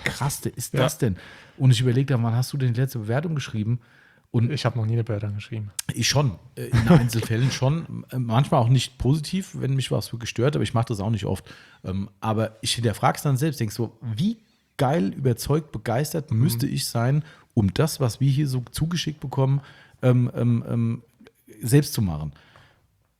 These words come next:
Speaker 1: Und dann denk ich so, pff, also entweder ist so, dass ich meine, meine Schwelle viel zu hoch ist, dass ich überhaupt
Speaker 2: Ja.
Speaker 1: sowas mach, oder die Leute sind einfach super happy mit dem, was wir tun. Ich hoffe, es ist Letzteres natürlich.
Speaker 2: Ja.
Speaker 1: Und das finde ich immer noch ultra krass.
Speaker 2: Hm.
Speaker 1: Also für mich ist das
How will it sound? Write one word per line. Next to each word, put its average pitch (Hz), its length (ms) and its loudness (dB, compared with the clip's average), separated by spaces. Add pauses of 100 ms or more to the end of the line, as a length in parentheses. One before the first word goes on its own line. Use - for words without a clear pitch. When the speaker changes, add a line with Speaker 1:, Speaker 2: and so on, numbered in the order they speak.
(120)
Speaker 1:
Und 110 120 -4
dann 95 80 -2
denk 95 120 -2
ich - 60 -6
so, 92 80 -6
pff, - 500 -14
also 92 140 -6
entweder 139 360 2
ist 123 100 4
so, 139 100 -2
dass 117 200 0
ich 113 160 -6
meine, 101 260 0
meine 95 180 -2
Schwelle 123 320 -2
viel - 200 -6
zu 104 240 -4
hoch 151 200 -2
ist, 170 180 -6
dass 123 180 0
ich - 40 -12 (120)
überhaupt 107 300 -2
Speaker 2:
Ja. 117 80 -2
Speaker 1:
sowas 92 160 -2
mach, 131 280 0 (300)
oder 110 200 2
die 107 60 -2
Leute 113 200 2
sind 113 100 -2
einfach 110 200 -2
super 117 260 -4
happy 113 240 -2
mit 110 140 -2
dem, 110 120 -4
was 110 160 -6
wir 117 60 -4
tun. 117 240 -4 (500)
Ich - 120 -8
hoffe, 113 160 4
es - 120 0
ist 98 120 -6
Letzteres 143 400 -2
natürlich. 156 380 -2 (1040)
Speaker 2:
Ja. 120 220 2
Speaker 1:
Und 120 220 -2 (220)
das - 160 0
finde 143 180 8
ich - 160 0
immer 127 180 8
noch 117 240 4 (120)
ultra 123 360 6
krass. - 360 -6
Speaker 2:
Hm. 113 280 -4
Speaker 1:
Also 107 260 0
für - 180 -6
mich 123 160 6
ist - 200 -2
das 120 200 0